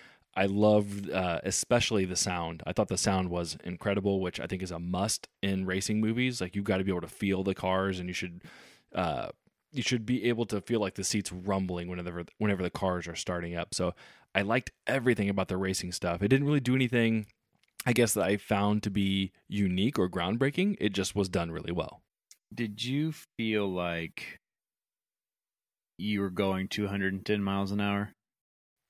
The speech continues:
Speaker 1: On a couple of scenes, yes. I guess I always feel,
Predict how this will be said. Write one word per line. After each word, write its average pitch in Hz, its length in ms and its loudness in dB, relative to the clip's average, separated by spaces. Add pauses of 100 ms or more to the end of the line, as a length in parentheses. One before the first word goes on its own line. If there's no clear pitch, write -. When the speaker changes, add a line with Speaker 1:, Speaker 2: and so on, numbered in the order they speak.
Speaker 1:
On 127 600 6
a 113 80 4
couple 147 400 2
of 110 120 4
scenes, 107 640 4
yes. 92 640 0 (100)
I 95 100 2
guess 101 520 2 (120)
I 104 180 6
always 123 520 4 (260)
feel, 117 300 6